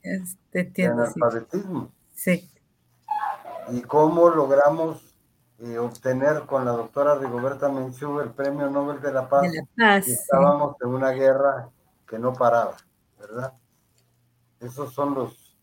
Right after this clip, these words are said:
Speaker 1: Los
Speaker 2: pero
Speaker 1: contrapuntos.
Speaker 2: dice Dorcas Martínez, "Felicidades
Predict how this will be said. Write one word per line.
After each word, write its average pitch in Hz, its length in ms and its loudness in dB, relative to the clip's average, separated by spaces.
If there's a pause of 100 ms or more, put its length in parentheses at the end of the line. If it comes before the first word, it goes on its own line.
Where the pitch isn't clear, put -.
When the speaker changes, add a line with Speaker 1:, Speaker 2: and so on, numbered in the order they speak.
(920)
Speaker 1:
Los 175 220 -4
Speaker 2:
pero 135 180 2
Speaker 1:
contrapuntos. 160 920 -4 (1500)
Speaker 2:
dice 143 420 -4
Dorcas 156 640 0
Martínez, 127 720 -2
"Felicidades 127 1120 0